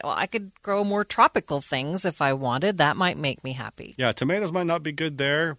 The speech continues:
Speaker 2: but, boy, you could probably, you know, grow a lot of nice indoor plants and maybe even some of the flower, flowering plants that don't need as much light, like begonias and impatiens and things like that would do just lovely there.
Speaker 1: Right, but it's something like we talked about. It's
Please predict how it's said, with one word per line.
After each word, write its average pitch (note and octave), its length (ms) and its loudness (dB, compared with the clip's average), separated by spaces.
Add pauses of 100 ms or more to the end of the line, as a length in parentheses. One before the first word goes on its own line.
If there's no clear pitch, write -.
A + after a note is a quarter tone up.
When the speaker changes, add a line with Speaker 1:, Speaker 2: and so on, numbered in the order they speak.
Speaker 2:
but, A#2+ 260 -6
boy, A#2+ 120 -4
you B2 100 -4
could A2+ 100 -6
probably, A2+ 400 -2
you A2 80 -14
know, G2+ 160 -8
grow G2+ 240 -6
a - 20 -8
lot G#2 240 -2
of F2+ 120 -8
nice G#2 480 0
indoor A2 360 -2
plants G#2+ 460 -4
and G2 100 -4
maybe G2+ 220 -6
even G2+ 280 -6
some G2+ 260 -2
of F2+ 120 -8
the F2 80 -12
flower, G#2 640 0
flowering F#2+ 400 -6
plants F#2 240 -12
that G2 80 -14
don't F#2+ 180 -10
need F#2+ 200 -8
as E2 100 -10
much F2+ 280 -8
light, F#2 340 -8 (340)
like A2 160 -10
begonias G2 640 -2
and F#2 120 -4
impatiens F#2 640 -6
and F#2 100 -12
things F#2+ 220 -8
like F2+ 140 -10
that A2+ 180 -2
would A2+ 120 -4
do C3+ 140 -2
just B2+ 300 -4
lovely B2+ 320 2
there. - 280 -12 (280)
Speaker 1:
Right, C#3 280 -6
but F3 100 -8
it's F#3+ 120 4
something G3+ 220 2
like C#3+ 140 2
we D#3 140 -2
talked D3 240 -2
about. B2 300 0 (420)
It's F3+ 260 0